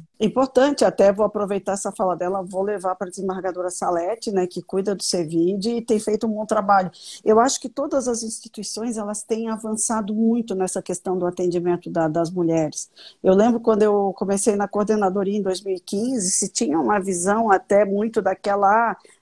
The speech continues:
né, coisa de mimimi. Não, hoje a gente já vê uma atenção toda especial de todo mundo com essa área.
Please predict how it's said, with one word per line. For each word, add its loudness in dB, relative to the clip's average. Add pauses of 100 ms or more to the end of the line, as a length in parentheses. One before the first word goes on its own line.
né, -2
coisa -2
de -8
mimimi. -4
Não, 0
hoje -6
a -8
gente -8
já -6
vê -8
uma -6
atenção -6
toda -6
especial 0
de -6
todo 0
mundo 2
com -4
essa -2
área. 0